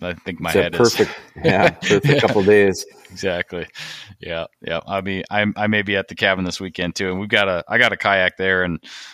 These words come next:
Speaker 1: a little paddleboard too. So I'm, I'm quite certain I could, I could convince Hartley to, the older setter, to follow me. Uh, we'll have to see. I've never tried that with Rose, but that'd be a good idea. We
Speaker 2: Yeah.
Speaker 1: could do some laps up and down the shore.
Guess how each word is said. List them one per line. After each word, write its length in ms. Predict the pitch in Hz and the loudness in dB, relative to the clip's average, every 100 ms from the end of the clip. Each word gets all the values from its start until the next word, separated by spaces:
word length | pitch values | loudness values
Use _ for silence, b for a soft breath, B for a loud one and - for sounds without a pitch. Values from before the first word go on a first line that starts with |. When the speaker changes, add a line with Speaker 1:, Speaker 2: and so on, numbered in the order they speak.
| B - | B -10
Speaker 1:
a 220 | 82 82 | -6 -6
little 220 | 80 82 | -6 -10
paddleboard 640 | - - 87 87 80 78 73 | -8 -2 -2 -2 -6 -10 -8
too. 240 | - 85 | -8 -6
So 120 | 76 80 | -6 -2
I'm, 240 | 117 151 - | 0 0 0
I'm 120 | 160 | 0
quite 260 | 175 135 | 2 2
certain 360 | - 120 110 135 | 2 0 0 -2
I 100 | 104 | -2
could, 220 | 101 87 - | -4 -8 -8
I 100 | 95 | -6
could 220 | 92 92 80 | -4 -4 -4
convince 400 | 92 90 92 - | -4 -2 -2 0
Hartley 420 | 101 98 104 101 | 0 0 -2 -2
to, 300 | 95 90 90 | 0 0 -2
the 160 | 90 92 | -4 0
older 240 | 90 95 | 0 0
setter, 320 | - 95 92 | 0 2 0
to 80 | 87 | -2
follow 360 | - 95 90 95 | 0 2 4 2
me. 260 | 98 104 B B B B - | 2 0 B B B B -6
Uh, 220 | 85 82 | -2 -2
we'll 80 | 80 | 0
have 140 | 85 - | -4 -4
to 100 | - | -4
see. 320 | 87 82 78 | -2 -2 0
I've 200 | 87 87 | 0 2
never 220 | 90 85 | 0 0
tried 240 | 90 82 | 0 0
that 140 | 80 73 | 0 -4
with 160 | 73 | -4
Rose, 300 | 80 80 76 | -4 -4 -4
but 220 | - - - | -8 -12 -10
that'd 140 | 82 | -8
be 100 | 80 | -6
a 40 | 73 | -6
good 140 | 78 | -6
idea. 320 | 76 73 73 | -6 -8 -4
We 80 | 95 | 0
Speaker 2:
Yeah. 60 | 98 | 0
Speaker 1:
could 80 | 82 | -2
do 100 | 78 | -6
some 240 | 73 73 _ 85 | -6 -8 _ -4
laps 300 | 78 73 76 | -4 -2 -6
up 120 | - | -6
and 100 | 76 | -6
down 160 | 78 78 | -4 -4
the 80 | |
shore. 300 | - 80 78 | -4 -4 -6